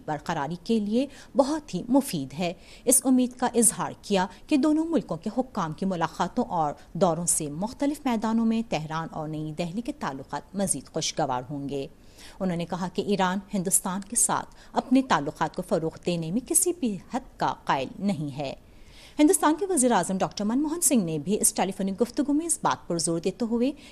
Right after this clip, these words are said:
کہ ہندوستان ایران کے ساتھ اپنے تعلقات کو بہت ہی زیادہ اہمیت دیتا ہے، کہا کہ دونوں ملکوں کے تعلقات میں مزید توسیع ہونی چاہیے۔ انہوں نے اس امید کا اظہار کیا کہ مختلف سائنسی، علمی، اقتصادی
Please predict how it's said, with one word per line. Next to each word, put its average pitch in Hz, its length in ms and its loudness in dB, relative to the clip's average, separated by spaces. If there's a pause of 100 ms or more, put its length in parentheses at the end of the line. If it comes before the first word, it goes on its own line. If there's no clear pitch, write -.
کہ 294 60 2
ہندوستان 269 600 4
ایران 170 280 -2
کے 180 100 -8
ساتھ 165 300 2
اپنے 196 200 -6
تعلقات 214 640 -4
کو 151 160 0 (160)
بہت 254 420 -4
ہی 147 100 -4
زیادہ 165 440 0
اہمیت 156 400 -6
دیتا 175 320 -2
ہے، 185 140 -2 (360)
کہا 254 260 2 (300)
کہ 170 100 2
دونوں 202 420 2
ملکوں 220 520 0
کے 135 120 -6 (100)
تعلقات 147 640 -2
میں 220 60 2
مزید 160 460 -4
توسیع 165 320 4
ہونی 147 220 -2
چاہیے۔ 143 520 -4 (580)
انہوں 214 200 6
نے 185 120 2
اس - 220 2
امید 190 380 -2
کا 175 200 2
اظہار 190 540 -2
کیا 202 260 2 (240)
کہ 294 100 4
مختلف 339 460 4
سائنسی، 175 460 0
علمی، 185 260 0
اقتصادی 160 720 0